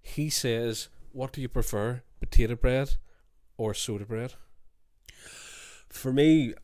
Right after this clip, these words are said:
Speaker 2: I love them both. If I could only have one, it would be potato bread. I find potato bread,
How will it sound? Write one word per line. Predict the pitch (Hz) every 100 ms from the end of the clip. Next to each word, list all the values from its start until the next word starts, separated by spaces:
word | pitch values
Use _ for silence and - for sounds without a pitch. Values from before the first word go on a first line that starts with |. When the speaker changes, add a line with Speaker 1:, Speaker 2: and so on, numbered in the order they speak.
| -
Speaker 2:
I | 113 120
love | 120 131 127
them | 113 92
both. | 87 107 - - - - - - - - - - -
If | 120 -
I | 113
could | 107 127 -
only | 131 127 131 127
have | 117 110 101 110
one, | 107 101 98 -
it | 87
would | 95
be | 95 90
potato | - 90 82
bread. | 92 95 92 - - - - - - - - - -
I | 113
find | - 110 107 104 98 -
potato | - - 123 120
bread, | 113 110 107